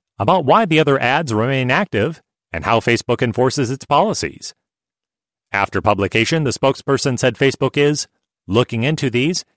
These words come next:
and looking to clarify our policies with advertisers where necessary. With respect to Facebook, the Hims and Hers spokesperson said,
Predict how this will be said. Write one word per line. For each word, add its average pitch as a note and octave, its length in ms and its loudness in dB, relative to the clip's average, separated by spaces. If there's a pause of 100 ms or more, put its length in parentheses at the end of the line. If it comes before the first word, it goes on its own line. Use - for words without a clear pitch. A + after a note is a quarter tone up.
(160)
and D3 160 0
looking G#3+ 280 0
to C#3+ 80 2
clarify C3 540 2
our G2+ 200 4
policies A#2+ 720 0 (100)
with F2+ 160 -6
advertisers A2+ 680 0
where A#2 180 2
necessary. D#2+ 800 -4 (880)
With F#3 220 0
respect G#3+ 580 -2
to A#2 100 -4
Facebook, G2+ 600 -2
the F#2+ 100 -2
Hims B2+ 320 -2
and G2+ 140 -2
Hers C3+ 300 0
spokesperson C#3 760 -2
said, D3 340 0